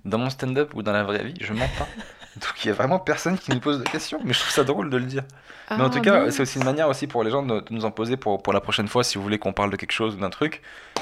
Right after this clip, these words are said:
Speaker 1: N'hésitez pas à nous envoyer, euh, vos idées ou, ou vos questions, votre problématique. La semaine dernière, c'était un mec qui avait un premier rendez-vous Tinder, qui m'a beaucoup remercié d'ailleurs. Il m'a dit,
Speaker 2: C'est
Speaker 1: ah, merci,
Speaker 2: vrai ?
Speaker 1: ouais, il était trop content.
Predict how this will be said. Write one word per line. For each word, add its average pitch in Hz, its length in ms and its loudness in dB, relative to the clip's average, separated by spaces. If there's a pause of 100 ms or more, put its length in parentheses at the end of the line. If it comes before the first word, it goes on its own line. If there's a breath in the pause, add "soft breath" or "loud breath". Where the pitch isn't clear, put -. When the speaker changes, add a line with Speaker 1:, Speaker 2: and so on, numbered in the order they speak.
Speaker 1:
N'hésitez 113 220 2
pas 139 160 6
à 131 60 8
nous 117 160 4
envoyer, 113 400 6
euh, 98 220 8
vos 98 120 0
idées 107 440 6
ou, 92 300 0
ou 117 120 -4
vos 113 120 0
questions, 104 440 2
votre 101 160 0
problématique. 98 480 0
La 101 40 4
semaine 98 180 -2
dernière, 98 200 2
c'était - 120 -4
un 90 100 0
mec 107 160 0
qui 98 80 0
avait 85 100 0
un 87 60 0
premier 107 260 0
rendez-vous 92 320 -2
Tinder, 95 320 0 (240 loud breath)
qui 110 100 -4
m'a 104 140 4
beaucoup 131 220 0
remercié 151 340 0
d'ailleurs. 127 160 4
Il 117 60 0
m'a 107 80 -4
dit, 185 120 -4
Speaker 2:
C'est 269 100 6
Speaker 1:
ah, 269 40 2
merci, 415 280 6
Speaker 2:
vrai ? 240 120 2
Speaker 1:
ouais, - 60 4
il - 20 4
était - 140 -2
trop 131 160 -4
content. 135 320 0